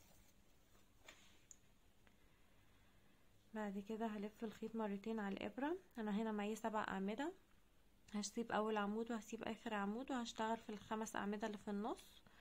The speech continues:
غرزة عمود باتنين لفة مش كاملة. رحت للعمود التاني وهدخل فيه وهسحب الخيط وبلف وبطلع من حلقتين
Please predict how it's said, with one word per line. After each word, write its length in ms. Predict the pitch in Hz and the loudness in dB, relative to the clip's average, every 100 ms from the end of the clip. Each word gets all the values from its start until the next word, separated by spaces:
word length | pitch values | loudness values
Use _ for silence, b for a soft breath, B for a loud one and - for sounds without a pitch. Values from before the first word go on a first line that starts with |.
| B B - | B B -2
غرزة 340 | 214 226 226 220 | 2 2 0 0
عمود 300 | 202 202 208 | 2 2 0
باتنين 360 | 214 214 214 | -4 -2 0
لفة 420 | 214 226 - 294 349 - | 0 -2 -6 -4 -4 -6
مش 160 | 202 - | -6 -2
كاملة. 400 | 214 220 269 370 - - - - - - - | 0 0 -2 -4 -8 -20 -20 -20 -20 -20 -12
رحت 200 | 214 - | -10 -6
للعمود 500 | 214 202 185 190 202 | -2 0 2 2 2
التاني 460 | 214 - 214 226 262 | 0 -2 -2 0 -2
وهدخل 400 | 226 214 - 214 | -2 -4 -4 -8
فيه 360 | - - 254 359 - B B B B B B B - | -6 -4 -2 -2 -6 B B B B B B B -6
وهسحب 400 | 214 226 - 220 | -2 -2 0 0
الخيط 380 | 208 202 233 269 | 0 -2 -4 -2
وبلف 420 | 254 214 208 202 | -2 0 0 -4
وبطلع 360 | 214 214 214 214 | -4 -4 -2 -2
من 180 | 202 196 | 0 -2
حلقتين 760 | - 190 - - 220 269 339 | -2 -4 -4 -6 -6 -4 -4